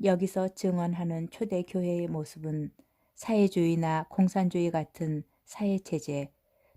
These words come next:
또는 이념과는 상관이 없습니다. 부활하신 주님을 잘 증언하고자 공동체 구성원들이 복음 정신에 따라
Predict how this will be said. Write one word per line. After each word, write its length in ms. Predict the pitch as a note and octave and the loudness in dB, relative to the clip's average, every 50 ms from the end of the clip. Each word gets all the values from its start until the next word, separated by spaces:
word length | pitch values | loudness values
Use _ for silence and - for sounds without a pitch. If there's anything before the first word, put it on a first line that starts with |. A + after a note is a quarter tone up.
| _ _ | _ _
또는 440 | - G3+ F#3+ F3+ F3 F3 E3+ E3+ F3 - | 4 6 6 6 6 4 2 -2 -2 2
이념과는 680 | - G3+ G3 G3 F#3+ F3+ F3+ F3 F3+ E3+ E3+ E3+ E3+ F3 | 4 6 6 6 6 4 2 2 2 0 0 0 -2 -4
상관이 500 | - - - G#3 F#3+ F#3+ F#3 F3+ F3+ F3 | -4 -4 -2 -2 0 0 0 -2 -2 -2
없습니다. 680 | E3 E3+ - - F3+ D#3+ D3 C#3+ C#3 C#3+ C3+ C3+ C3+ - _ _ _ _ _ _ _ _ _ _ _ _ _ _ | -4 -6 -8 -8 -6 -6 -6 -6 -8 -10 -12 -12 -14 -18 _ _ _ _ _ _ _ _ _ _ _ _ _ _
부활하신 640 | - G#3 G3+ F#3+ F#3 F3+ F3+ F3 - F#3 F3+ F3+ | 4 6 6 6 6 4 2 0 0 0 0 0
주님을 580 | - - F3 F3 E3+ E3 E3 E3 E3 E3 - - | 0 0 0 0 2 2 0 0 0 -2 -4 -6
잘 340 | - - - F3+ F3 F3 F3 | -8 -8 -6 -4 -4 -4 -4
증언하고자 920 | - - G3+ F#3 F3+ F3+ F3+ F3+ F3 E3 - D#3 D3+ - D#3 D3 C#3+ C#3+ - _ _ _ _ _ _ _ _ _ _ _ | -4 -2 0 2 2 2 2 0 -2 -4 -6 -8 -8 -8 -10 -10 -10 -12 -14 _ _ _ _ _ _ _ _ _ _ _
공동체 640 | - G3+ G3+ G3 F#3+ G3 F#3 F3+ F3 - F#3+ F#3 | 6 8 8 8 8 6 4 2 2 0 0 -2
구성원들이 920 | F3 - - G3 - - F#3 F3 E3+ E3 D3+ D#3 D3+ - D3+ D3 C#3+ D3 - _ _ _ _ _ | -2 -2 -6 -6 -4 -2 -2 0 -2 -2 -4 -4 -4 -4 -4 -4 -6 -8 -10 _ _ _ _ _
복음 340 | _ - G3+ G3 G3 F#3 F#3 | _ -2 0 2 2 2 2
정신에 440 | F3+ F3 E3+ F3 - - F3 E3+ E3 | 2 0 -2 -2 -2 -2 -4 -4 -4
따라 440 | - - D#3+ D#3 D#3+ D#3 D3+ D3 | -2 -4 -4 -2 -2 -2 -4 -6